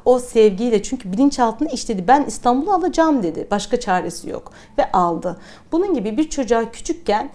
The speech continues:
neyi söylersek o çocuk ona inanır. Bizlere de ne söylendiyse ona inandık. Ama şöyle, bilinçaltında şöyle güzel bir tarafı var Serkan Bey. Bizler düşünen varlıklarız,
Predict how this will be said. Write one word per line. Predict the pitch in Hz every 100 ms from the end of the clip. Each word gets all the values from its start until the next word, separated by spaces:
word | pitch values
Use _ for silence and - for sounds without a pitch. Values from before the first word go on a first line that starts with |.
| - - -
neyi | 196 240 359
söylersek | 359 262 233 240 240 - 208 - - - - -
o | -
çocuk | - 277 208 247 -
ona | 247 262
inanır. | - 208 202 202 180 - - -
Bizlere | 247 220 277 320 339
de | 240 190 -
ne | 254
söylendiyse | 269 247 214 214 240 254
ona | 220 214
inandık. | 196 196 180 175 165 - - - -
Ama | 294 330 381 - - -
şöyle, | - 294 269 254 -
bilinçaltında | 208 226 254 240 220 247 247
şöyle | 240 214
güzel | 190 202 208
bir | 196
tarafı | - 220 220 -
var | 156
Serkan | 165 170 165 190 175 196
Bey. | 269 359 - - _ _ _ _ _ _ - - _
Bizler | 226 202 220 226
düşünen | 190 - 190 175
varlıklarız, | 170 - - - - - -